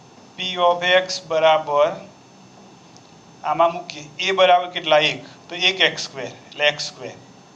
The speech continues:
પછી B બરાબર કેટલા? તો minus root two, Minus root two અને એના સાથે X. અને સી બરાબર તો એક છેદમાં ત્રણ.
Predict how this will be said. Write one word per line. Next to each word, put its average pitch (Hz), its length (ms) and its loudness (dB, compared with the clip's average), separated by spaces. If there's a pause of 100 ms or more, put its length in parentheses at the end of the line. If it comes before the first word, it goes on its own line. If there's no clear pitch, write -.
(880)
પછી 151 340 -8
B 196 200 0
બરાબર 175 500 2
કેટલા? 165 340 2 (340)
તો 151 80 -14
minus 156 800 2 (1600)
root 160 180 -8 (120)
two, 170 140 -8 (800)
Minus 160 420 2
root 165 220 -10
two 185 260 -8
અને 151 220 -2
એના 147 240 2
સાથે 139 340 0 (720)
X. - 260 -20 (480)
અને 147 180 -6
સી 180 240 -6
બરાબર 165 560 2 (1000)
તો 156 60 -18 (240)
એક 170 500 -2
છેદમાં 147 720 0 (480)
ત્રણ. 135 240 0